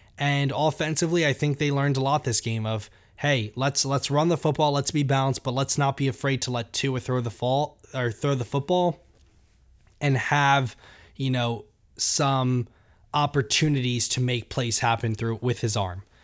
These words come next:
So I think they learned a lot in this game. I sure did as a Dolphins fan. I know that moving forward, I, I'm learning about what our strengths are, what our weaknesses are. I'm seeing this team develop, and a win is a win.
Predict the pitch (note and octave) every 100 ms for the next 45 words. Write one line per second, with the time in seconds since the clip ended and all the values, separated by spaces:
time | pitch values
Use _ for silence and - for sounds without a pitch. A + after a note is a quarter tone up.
0 | - - - - D3 C3+ F3+ E3+ F3+ E3
1 | E3 D3 D3 D#3 D#3 C3+ - D3 C#3+ C#3
2 | - D3 C3+ C3+ C3 A#2+ B2 B2+ C3+ B2+
3 | D3 C#3 B2+ A#2+ B2 B2 A#2+ A2+ - -
4 | - B2 A#2+ A2 B2 C3 C3+ C3 - C#3
5 | C#3 C#3 C#3 C#3 B2 B2 A2+ A#2+ C3 C3
6 | B2+ A#2 A#2+ A#2+ A2+ B2 A2+ A2 - C#3
7 | C3+ - C3+ A#2+ A#2 A2 B2+ B2 B2+ C3
8 | A#2+ C3 C3 B2+ G#2+ A2 - C3+ B2+ A#2+
9 | - C3 A2+ G#2 C3+ D3 D3+ C#3+ - -
10 | - - - D#3 D3+ D3+ D3 D3 D3 E3
11 | E3 C#3+ C3+ G2+ F#2+